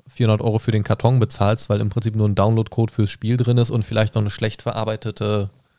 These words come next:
Karte oder irgendwie sowas, keine Ahnung. Also das, also da bin ich mittlerweile komplett raus. Ähm, ja, aber lass uns doch erstmal mit einem Spiel anfangen.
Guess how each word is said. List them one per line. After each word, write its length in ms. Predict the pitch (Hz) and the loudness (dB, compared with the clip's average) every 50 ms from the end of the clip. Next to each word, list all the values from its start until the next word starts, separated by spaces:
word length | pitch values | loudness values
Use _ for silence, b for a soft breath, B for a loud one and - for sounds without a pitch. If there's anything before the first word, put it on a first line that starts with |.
| _ _ _ _ _ _ _ _ _ _ _ _ - | _ _ _ _ _ _ _ _ _ _ _ _ -6
Karte 400 | - 98 98 101 113 - 107 - | -2 0 2 2 2 0 -2 0
oder 180 | 98 98 95 | 0 0 0
irgendwie 300 | 101 98 98 95 95 92 | 2 2 0 0 0 0
sowas, 320 | 90 92 90 92 92 - - | 0 -2 -2 -4 -6 -6 -6
keine 260 | - 101 95 95 - | -6 -6 -4 -4 -4
Ahnung. 220 | 92 92 95 92 | -4 -4 -2 -2
Also 160 | 92 92 95 | -2 -2 -4
das, 260 | 92 95 - - - - - | -4 -6 -8 -12 -12 -14 -16
also 320 | - - - 104 104 104 | -16 -8 -4 -2 -2 -2
da 200 | - 117 101 98 98 | -2 -4 -4 -2 0
bin 120 | 107 104 | 0 0
ich 120 | 101 101 | 0 -2
mittlerweile 420 | - 101 - 101 95 98 98 98 101 | -4 -4 -2 -2 0 0 0 0 -2
komplett 540 | - - 104 107 104 - 95 95 - - 95 | -2 -4 -4 -2 -2 -2 -4 -4 -4 -4 -2
raus. 380 | 92 98 117 131 127 - b b b b b b b b b b b b b b b b b b _ _ | -2 0 0 0 0 -2 b b b b b b b b b b b b b b b b b b _ _
Ähm, 440 | 104 104 101 104 104 104 104 104 101 - - | 0 0 2 2 2 0 0 -2 -4 -4 -2
ja, 220 | 156 139 95 - - _ - | 0 0 0 -2 -4 _ -2
aber 160 | 127 147 175 | 0 2 2
lass 140 | 180 180 185 | 2 2 0
uns 60 | 175 | 0
doch 80 | 160 | 0
erstmal 200 | 156 160 135 160 139 | -2 -2 -2 -2 -2
mit 60 | - | -2
einem 160 | 117 131 156 156 | -2 -2 -2 -2
Spiel 240 | - - 131 120 | -4 -6 -6 -4
anfangen. 420 | - 107 127 131 131 156 180 220 | -4 -4 -4 -4 -4 -4 -6 -6